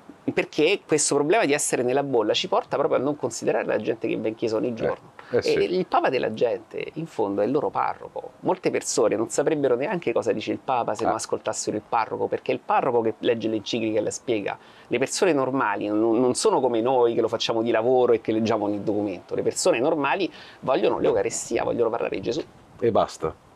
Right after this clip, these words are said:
Speaker 1: Soprattutto.
Speaker 2: Mm, mm,
Speaker 1: Poi da
Speaker 2: mm.
Speaker 1: tutto quello nasce il resto, eh. Cioè, il resto nasce da quello, ma se non hai quello non c'è il resto.
Speaker 2: Sì. Questo sinodo, Andrea, è stato oggetto di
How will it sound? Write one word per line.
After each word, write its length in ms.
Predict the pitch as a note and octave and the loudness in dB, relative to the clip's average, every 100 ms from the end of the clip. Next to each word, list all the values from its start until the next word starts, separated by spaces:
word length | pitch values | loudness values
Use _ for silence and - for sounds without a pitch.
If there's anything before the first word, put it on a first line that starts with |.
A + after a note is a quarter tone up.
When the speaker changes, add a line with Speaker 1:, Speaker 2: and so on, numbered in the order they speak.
| - | -8
Speaker 1:
Soprattutto. 580 | - D3+ - F#4 - - | -2 -2 0 -2 -2 -4
Speaker 2:
Mm, 80 | A#3 - - | -4 -2 -2
mm, 20 | |
Speaker 1:
Poi 120 | D#4+ | 2
da 100 | D#4 | 2
Speaker 2:
mm. 20 | |
Speaker 1:
tutto 160 | - - | 0 0
quello 260 | C4 D4+ D#3+ | 2 4 2
nasce 240 | D#3+ - | 0 2
il 60 | G3+ | 0
resto, 300 | C#3 - C#3 | 0 0 0
eh. 100 | C3+ | 0
Cioè, 160 | - B2+ | 0 0
il 60 | |
resto 260 | G#3+ - - | 0 0 2
nasce 260 | F3+ G#3+ C#3 | 2 2 2
da 100 | D3+ | 4
quello, 240 | F3+ A#2+ | 4 4
ma 80 | A#2+ | 2
se 120 | D3 | 2
non 120 | D3+ | 2
hai 60 | E3+ | 4
quello 220 | G3 A3 | 4 4
non 100 | D3 | 4
c'è 140 | B2 A#2+ | 4 4
il 60 | |
resto. 320 | C3 - - - - | 4 2 -4 -14 -4
Speaker 2:
Sì. 220 | - G#2 - - - - - - - - - - - - - - - - - - - - - - - - - - - - | 0 0 -4 -20 -20 -20 -20 -16 -16 -16 -16 -16 -14 -14 -14 -18 -20 -20 -20 -20 -20 -20 -20 -14 -8 -8 -8 -10 -12 -2
Questo 280 | - G#3 G#3 | 0 2 2
sinodo, 640 | - - F#3+ C3+ A2 A2 | 2 2 4 6 4 4
Andrea, 420 | A#2 A2 G#2+ A2 - | 2 2 4 4 4
è 100 | B2 | 2
stato 300 | - - C#3 | 2 2 4
oggetto 280 | A#2+ C3 | 4 2
di 280 | A#2+ A2+ G2+ | 2 2 2